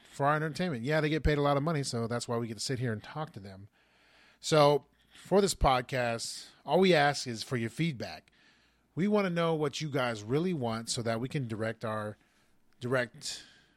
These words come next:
our podcast in a direction where you guys can enjoy it. And we wanna keep it in that way, and we want to keep you guys engaged. And just wanna let you guys know that we invite this.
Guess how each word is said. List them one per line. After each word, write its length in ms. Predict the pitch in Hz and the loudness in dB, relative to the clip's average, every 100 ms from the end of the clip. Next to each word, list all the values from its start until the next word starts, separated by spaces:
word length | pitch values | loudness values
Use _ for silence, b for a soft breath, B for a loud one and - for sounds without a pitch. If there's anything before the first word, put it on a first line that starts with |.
| B | B
our 140 | 127 156 | -4 0
podcast 600 | 127 113 117 117 113 - | 2 2 0 -2 -2 -6
in 180 | 139 123 | -6 -6
a 60 | |
direction 580 | 110 117 123 - 117 113 b b b b b b _ | -2 -2 0 -2 -4 -8 b b b b b b _
where 120 | 147 | -2
you 60 | 208 | 4
guys 220 | 208 120 | 4 4
can 120 | 120 | -2
enjoy 300 | 113 107 107 | -6 -4 -6
it. 120 | 101 - - | -6 -12 -8
And 200 | 123 123 | -4 -2
we 80 | |
wanna 180 | 135 135 | 0 -2
keep 260 | - 185 175 | -4 -8 -6
it 100 | 117 | -6
in 80 | 113 | -6
that 200 | 113 107 | -8 -6
way, 220 | 110 110 | -6 -6
and 100 | 107 | -4
we 80 | 127 | -2
want 180 | 135 | -2
to 60 | 117 | -4
keep 220 | - 139 | -6 -6
you 80 | 131 | -2
guys 240 | 131 120 | -2 -2
engaged. 600 | 107 98 127 135 117 101 b b b b b b _ | -6 -6 -2 0 -2 -8 b b b b b b _
And 680 | 117 117 113 110 110 107 104 110 _ _ _ _ 127 | -14 -10 -8 -10 -10 -12 -16 -20 _ _ _ _ -8
just 160 | 110 131 | -4 0
wanna 180 | 143 | 0
let 200 | 143 135 | 0 -2
you 60 | 147 | -2
guys 280 | 143 139 120 | 2 2 0
know 220 | 165 190 | 0 0
that 140 | 131 | 0
we 160 | 117 170 | 0 0
invite 500 | 139 101 135 160 - | -2 2 2 2 -2
this. 260 | 107 104 | -10 -10